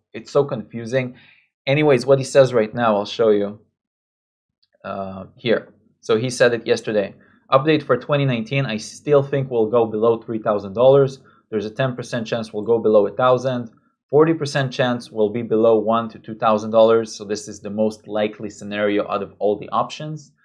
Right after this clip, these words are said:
Um, then twenty percent will bottom between two to three thousand, and then thirty percent chance that we already bottomed. So overall, still bearish. I like this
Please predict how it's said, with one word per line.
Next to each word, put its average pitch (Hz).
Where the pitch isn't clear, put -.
Um, 104
then 117
twenty 123
percent 117
will 104
bottom 107
between 101
two 104
to -
three 143
thousand, 123
and 104
then 110
thirty 120
percent 110
chance 101
that 98
we 98
already 101
bottomed. 95
So 143
overall, 143
still 127
bearish. 120
I 113
like 135
this -